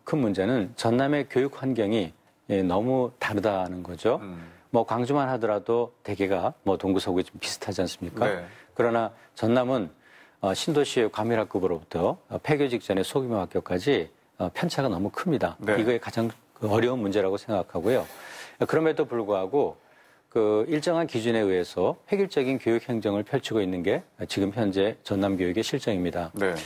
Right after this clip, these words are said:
Speaker 1: 따라서, 어, 인사 행정이나 재정 배분이나, 어, 교육 과정의 운영 등을, 어, 이런 지역 특성에 맞게, 어, 맞춤형으로 바꾸는 그런 일이 필요한데요. 지방 분권 시대의 교육감에게는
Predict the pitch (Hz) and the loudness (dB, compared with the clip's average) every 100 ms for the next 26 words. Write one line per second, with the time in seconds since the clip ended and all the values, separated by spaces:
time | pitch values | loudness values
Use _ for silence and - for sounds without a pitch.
0 | - - 131 123 - 95 151 - - - | -12 -2 0 0 0 0 0 -4 -20 -20
1 | - - 101 98 - 123 123 120 120 117 | -20 -4 -2 0 2 0 2 0 -2 -2
2 | 110 104 107 104 104 101 101 101 95 95 | 0 0 0 0 -2 0 0 2 0 0
3 | 95 95 95 113 135 101 123 131 127 110 | -2 -2 0 -2 -2 -2 0 2 0 0
4 | 113 107 104 98 85 95 131 - - _ | -2 0 0 -2 -4 -2 -2 -2 -10 _
5 | _ - 95 110 110 110 - 135 135 - | _ -6 -2 2 2 0 0 0 -2 -10
6 | - 180 151 127 87 - 90 104 202 _ | -4 0 2 0 -2 -2 0 2 -2 _
7 | _ _ 98 92 98 135 120 110 165 131 | _ _ -4 -4 -6 -2 -2 0 0 0
8 | 92 87 80 - _ 95 - - 101 90 | 0 0 -4 -8 _ -6 -4 0 0 0
9 | 92 104 104 98 104 147 113 85 104 131 | 0 2 2 0 0 0 0 0 0 0
10 | - _ _ _ _ _ _ - - - | -4 _ _ _ _ _ _ -20 -20 -18
11 | - - - 139 147 131 139 127 - 135 | -18 -8 0 0 0 -2 -2 0 2 2
12 | 135 127 135 123 113 95 90 104 | 4 2 2 0 0 0 0 -2